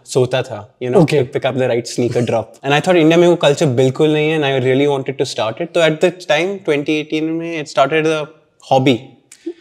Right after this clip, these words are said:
Speaker 1: And I saw कि यहाँ ऑर्गेनिकली बहुत मतलब ट्रैक्शन आ रही थी, you know, रणवीर सिंह ने प-, कपड़े, कपड़े पहने,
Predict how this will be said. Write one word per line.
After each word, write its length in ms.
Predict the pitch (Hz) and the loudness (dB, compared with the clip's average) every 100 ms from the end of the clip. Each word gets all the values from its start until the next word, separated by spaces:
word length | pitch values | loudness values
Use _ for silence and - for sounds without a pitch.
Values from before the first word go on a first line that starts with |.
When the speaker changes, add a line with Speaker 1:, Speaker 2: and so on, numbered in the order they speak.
| _ _ _ _ | _ _ _ _
Speaker 1:
And 360 | 131 135 135 139 | 2 2 4 0
I 100 | 139 | 2
saw 180 | 175 175 | 0 2
कि 80 | 190 | 2
यहाँ 260 | 156 165 | 2 2
ऑर्गेनिकली 640 | 147 139 127 123 160 175 185 | 2 2 2 2 2 2 2
बहुत 320 | 143 143 135 - _ _ - | 2 -2 -4 -12 _ _ -8
मतलब 180 | 131 131 | -6 -2
ट्रैक्शन 420 | 135 117 - 127 | 0 -2 -2 -4
आ 80 | 117 | -2
रही 120 | 120 | -4
थी, 220 | 131 127 | -4 -4
you 80 | 139 | 0
know, 120 | 156 | 0
रणवीर 220 | 135 135 | 2 2
सिंह 380 | 139 143 139 135 | 0 -2 -4 -6
ने 120 | 139 | -6
प-, 260 | 135 143 127 | -6 -8 -6
कपड़े, 440 | 127 131 131 127 _ - | -6 -4 -4 -6 _ -6
कपड़े 260 | 123 131 | -2 -2
पहने, 420 | 127 123 127 127 | 0 -2 -4 -6